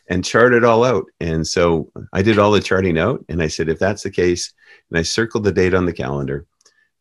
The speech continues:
And I said, "So this is the date if we're gonna have, you know,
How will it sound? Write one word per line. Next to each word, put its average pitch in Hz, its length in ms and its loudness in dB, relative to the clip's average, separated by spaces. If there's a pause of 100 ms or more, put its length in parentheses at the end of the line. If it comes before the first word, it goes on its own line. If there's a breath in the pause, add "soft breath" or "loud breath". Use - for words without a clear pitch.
(120)
And 76 80 -6
I 73 40 -4
said, 71 240 -6
"So 87 140 0
this 117 240 0
is 110 120 -2
the 95 80 -6
date 117 420 2
if - 240 -8
we're 80 100 -6
gonna 82 180 -2
have, 82 380 -2 (480)
you 80 140 -4
know, 69 300 -6